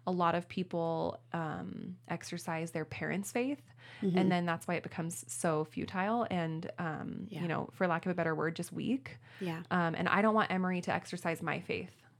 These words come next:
Speaker 1: I
Speaker 2: Mm-hmm.
Speaker 1: want to raise her in the way that we believe is true, and, um, but watch her develop that relationship with God that's hers, and, um,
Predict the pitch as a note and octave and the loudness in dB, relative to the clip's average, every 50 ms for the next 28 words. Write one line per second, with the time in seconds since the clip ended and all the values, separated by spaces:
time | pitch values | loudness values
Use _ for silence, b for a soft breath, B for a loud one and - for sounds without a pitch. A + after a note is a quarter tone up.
0 | _ - - F3 F#3 F#3 F3+ F#3 - - - - - F#3+ E3 D#3+ C#3+ D3+ F3+ F3 | _ -2 4 4 6 8 8 6 6 6 2 0 -2 0 0 0 0 0 -2 -2
1 | - A3+ A3 A3+ A3 - G3 F#3 F3+ E3+ E3+ E3 E3 D#3+ - - E3+ E3 D#3+ E3 | 2 2 4 4 4 2 2 2 2 2 2 2 2 0 0 0 -2 -4 -2 -2
2 | F3 E3 D#3 D3+ D3+ D3+ D#3 D#3+ - - B B B B B B B B - F3 | -2 -2 -2 -2 -2 -2 -2 -4 -6 -12 B B B B B B B B 0 0
3 | E3 E3 - - - - - F3 D#3+ D#3+ F3 G3 A#3 - - - F3+ E3+ D#3+ D#3+ | 0 0 -2 -4 -6 -4 0 0 2 4 4 4 4 4 4 0 0 0 0 -2
4 | E3+ E3+ F3 F3 F3 - - - - - E3+ E3+ F3 - - - - - - F#3+ | -4 -4 -4 -6 -6 -8 -10 -10 -8 -8 -6 -6 -8 -8 -8 -10 -8 -8 -8 -10
5 | F#3 - _ _ _ _ _ _ _ _ - - D#3+ F3 F3 F3 - - - - | -10 -10 _ _ _ _ _ _ _ _ -4 -2 0 2 2 2 0 -2 -4 -2
6 | F#3 F3 F3 E3+ F3 E3 D#3+ D#3 D#3+ D#3 - - D#3 - - - - - - F3+ | 0 0 0 0 0 2 2 2 2 0 0 0 0 0 0 -2 -2 -4 -4 -4
7 | - F#3 F3+ - F3+ - - - - - D#3+ - - - - - - - E3+ D#3+ | -4 -4 -4 -4 -6 -6 -8 -4 -2 -2 -2 0 -2 -4 -6 -6 -4 -2 0 0
8 | E3+ F3 F3 F3 F3+ - - F3 E3 D#3 - - - - - - - - B B | 0 0 -2 -4 -6 -6 -4 -4 -2 -2 -2 -2 -4 -4 -4 -6 -8 -10 B B
9 | B B B B B B B B B B B _ - F3+ E3 E3 - F#2 - G1+ | B B B B B B B B B B B _ -4 -4 -2 -2 -2 -2 -4 -6
10 | G1+ - - - F#3 F#3 | -8 -8 -8 -8 -10 -10